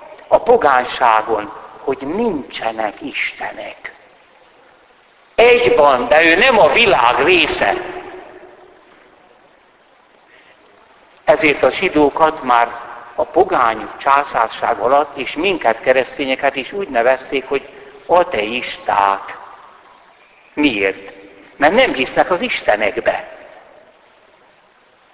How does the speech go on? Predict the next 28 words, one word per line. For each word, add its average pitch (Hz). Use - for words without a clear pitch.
És -
így 226
az 156
államnak 156
a 160
rendjét 160
is -
tönkreteszik, 143
mert 170
nem 240
áldoznak 156
ennek 202
az 143
Istennek, 165
annak, 175
amannak, 143
és -
egyszer 220
csak -
katasztrófa 156
lesz. 117
De -
úgy 240
gondolták, 165
hogy 151
ezek 190
az 127
istenek 156